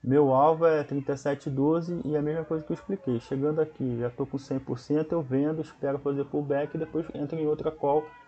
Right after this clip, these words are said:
De repente já pro próximo, provavelmente pro próximo exercício, que eu não vou dar mole. E de repente ele fazer um pullback maior e, e me comer o tempo aqui, entendeu? Então não teria sentido eu comprar uma call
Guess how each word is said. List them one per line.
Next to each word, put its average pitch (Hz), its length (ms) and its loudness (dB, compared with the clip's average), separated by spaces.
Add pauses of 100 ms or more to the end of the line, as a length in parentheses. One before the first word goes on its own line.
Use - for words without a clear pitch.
(520)
De 135 100 2
repente 156 400 0
já 143 240 8
pro 196 160 0
próximo, 170 880 2
provavelmente 165 540 2
pro 160 100 -10
próximo 147 380 -2
exercício, 156 500 -4
que 151 80 -4
eu 156 40 -2
não 156 100 -2
vou 156 160 0
dar 151 120 -2
mole. 139 400 -2 (540)
E 135 80 -2
de 131 100 0
repente 135 360 -4
ele 127 100 -2
fazer 131 220 -2
um 127 80 -2
pullback 131 420 -2
maior 139 400 4
e, 160 220 0
e - 60 -6
me 151 180 -2
comer 156 320 0
o 165 40 0
tempo 135 380 -2
aqui, 120 220 -8
entendeu? 107 480 -8
Então 135 280 -4
não 143 160 -4
teria 151 360 2
sentido 175 520 0
eu 160 60 4
comprar 139 340 -2
uma 135 180 -2
call 120 360 -4